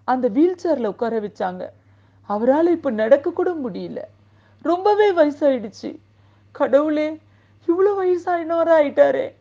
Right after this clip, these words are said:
அவருக்கு என்ன ஞாபகம் இருக்குமான்னு?" ஹேனா எதிர்பார்த்துட்டு இருக்கும்போதே அந்த வீல் சேர்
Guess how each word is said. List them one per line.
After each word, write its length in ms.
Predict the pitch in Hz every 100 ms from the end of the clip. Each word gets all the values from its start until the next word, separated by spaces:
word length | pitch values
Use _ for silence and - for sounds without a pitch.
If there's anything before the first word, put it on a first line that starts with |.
| _ _ _ -
அவருக்கு 400 | 262 285 277 277
என்ன 160 | 247
ஞாபகம் 520 | 240 240 320 339 359
இருக்குமான்னு?" 680 | 320 320 285 277 285 226 226 _ _ _ _ -
ஹேனா 300 | 208 254 285
எதிர்பார்த்துட்டு 560 | 190 240 262 262 233
இருக்கும்போதே 800 | 196 214 208 185 190 202 180 160 _ _ _
அந்த 260 | - 196 185
வீல் 320 | 151 208 254
சேர் 240 | - 202